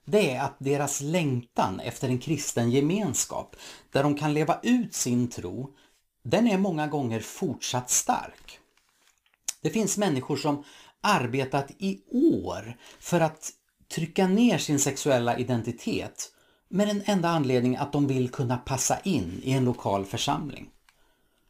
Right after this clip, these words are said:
En del människor har gift sig med en person av det andra könet och försökt leva som heterosexuella. Och det har fått tragiska konsekvenser,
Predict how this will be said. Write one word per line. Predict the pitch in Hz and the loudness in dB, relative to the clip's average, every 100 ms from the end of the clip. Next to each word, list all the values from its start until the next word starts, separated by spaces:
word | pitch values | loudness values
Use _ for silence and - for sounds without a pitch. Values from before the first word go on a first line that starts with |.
| _ _ _ _ - | _ _ _ _ -16
En | 151 175 | -2 2
del | 233 247 - | 4 2 -2
människor | 185 190 160 143 151 - | 0 0 2 2 0 -2
har | - 156 151 | -4 0 0
gift | 135 120 180 214 - - | -2 -4 -2 -2 -8 -6
sig | - 113 95 98 | -4 -2 -2 -2
med | 147 | -2
en | 160 | -2
person | 160 - 151 131 127 127 | -2 -2 0 2 0 2
av | 135 127 | 0 2
det | 151 | 0
andra | 156 143 247 | 2 0 0
könet | - - - - 131 147 - - - - | -2 -2 -6 -8 -8 -10 -14 -20 -20 -20
och | - 196 | -4 0
försökt | 220 233 226 262 240 | 2 4 4 2 -2
leva | 208 180 131 131 | 0 0 2 0
som | 165 | 0
heterosexuella. | 131 202 202 - 117 98 - - 73 64 - - _ _ _ _ _ _ _ _ _ _ _ - - | -2 -4 -6 -8 -6 -8 -10 -10 -10 -10 -16 -16 _ _ _ _ _ _ _ _ _ _ _ -8 -2
Och | 131 | 0
det | 156 | 2
har | 170 151 | 2 2
fått | 143 - - - | 0 -4 -8 -14
tragiska | - 180 202 - 98 101 98 | -10 -4 -2 -2 -4 -6 -8
konsekvenser, | - 107 98 - - 123 120 - - | -8 -6 -6 -8 -6 -6 -4 -6 -10